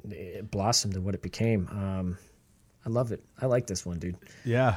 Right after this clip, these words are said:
Speaker 2: it was
Speaker 1: Especially
Speaker 2: pretty
Speaker 1: only
Speaker 2: cool.
Speaker 1: having two actors. Not even, I don't even,
Speaker 2: Not
Speaker 1: I
Speaker 2: even. It was
Speaker 1: consider
Speaker 2: just
Speaker 1: it like
Speaker 2: him.
Speaker 1: one and a half. Yeah,
Speaker 2: Yeah.
Speaker 1: one and a half.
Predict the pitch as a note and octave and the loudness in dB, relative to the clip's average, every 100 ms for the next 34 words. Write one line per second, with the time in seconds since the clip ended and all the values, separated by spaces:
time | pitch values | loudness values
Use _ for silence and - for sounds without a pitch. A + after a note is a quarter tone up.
0 | - A#2+ D#3 B3+ E3+ F4 E4+ C#4+ C#4 C4+ | 2 2 6 8 10 12 12 10 10 8
1 | F#3 - A#3 G3 G#3+ A3 A2+ E2 - C3 | 6 6 4 4 4 2 0 0 -4 2
2 | D3 A3 A#3 G#3 D3+ - - - A#3+ F4+ | 4 4 6 4 2 -6 -8 0 4 8
3 | D4 E3 G3 F3 A2 A#3 B3+ A3 F3+ C#3 | 10 10 8 8 8 10 10 12 12 12
4 | C#3+ G3 G#3 C3+ F3 G2 - - D#3 A#2+ | 10 10 10 8 6 2 -2 -2 2 4
5 | C3+ G2+ C3 E3 G3+ F3 E3 A#2 - | 4 4 2 2 4 2 4 2 -2